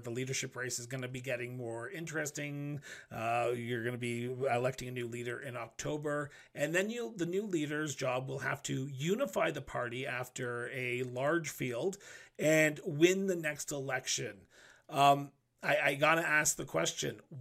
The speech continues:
Why do, why are you the best candidate to unify the United Conservative Party after a f-, kind of a turbulent year,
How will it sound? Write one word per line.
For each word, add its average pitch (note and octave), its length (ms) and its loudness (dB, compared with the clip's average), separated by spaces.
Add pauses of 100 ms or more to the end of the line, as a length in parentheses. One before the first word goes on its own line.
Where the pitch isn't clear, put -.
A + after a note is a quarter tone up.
(260)
Why E3 320 6
do, G3 240 -2
why G3 420 2
are E3+ 120 6
you E3 320 2
the D#3+ 100 0
best D3+ 340 0
candidate C#3 720 -6
to E3+ 100 -4
unify D3 800 0
the C#3 140 -6
United D3 560 -4
Conservative C3+ 640 -2
Party C3+ 480 4 (280)
after C#3 520 2
a C#3 140 0
f-, - 300 -10 (640)
kind G#3+ 320 2
of F#3 160 2
a E3 400 8 (320)
turbulent E3 840 6 (180)
year, D3 520 2